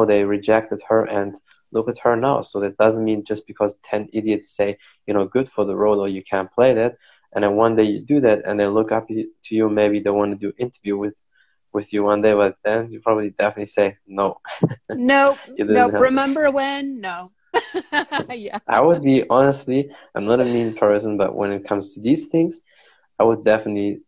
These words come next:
Speaker 1: to these people, say no. When they didn't want to help you in the first place, you definitely say no. <laughs>
Speaker 2: Yep, exactly. You always make mental notes and remember. Yes.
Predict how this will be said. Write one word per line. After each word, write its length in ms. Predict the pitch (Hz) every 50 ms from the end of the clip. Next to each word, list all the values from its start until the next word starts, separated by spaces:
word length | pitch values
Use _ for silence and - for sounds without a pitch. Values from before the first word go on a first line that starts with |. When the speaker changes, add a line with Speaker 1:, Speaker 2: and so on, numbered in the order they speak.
| _ _ -
Speaker 1:
to 100 | - 98
these 200 | 107 120 120 120
people, 300 | - 127 120 117 113 104
say 440 | 107 - - 104 101 101 101 101 - _ -
no. 320 | 98 92 92 92 92 92 -
When 180 | - 98 98 95
they 260 | 101 104 113 120 120
didn't 360 | 120 123 120 120 127 123 123
want 160 | 127 127 123 -
to 80 | 135
help 180 | 127 127 127 -
you 60 | 127
in 60 | 120 113
the 60 | -
first 320 | - 135 143 143 - -
place, 320 | - 147 147 147 151 - - _ _ _ _ _ _ _ _ _
you 80 | - 98
definitely 380 | 104 101 98 - 101 101 95
say 240 | 98 - - 95 95
no. 240 | 95 98 98 95 95 - - - - -
<laughs> 80 | - - - _ - - _ _ _ - 208
Speaker 2:
Yep, 340 | 196 185 180 175 175 - - 214 202 _ - -
exactly. 640 | 202 202 208 202 180 175 175 - 165 160 165 170
You 80 | 175 180
always 280 | 185 190 202 202 214 233
make 220 | 214 208 208 -
mental 360 | 208 214 214 - - 214 208
notes 420 | 226 214 190 185 180 - - - -
and 120 | 196 185
remember. 640 | 185 175 175 170 160 165 160 127 117 131 202 240 -
Yes. 600 | - 185 180 - - - - 254 - - - -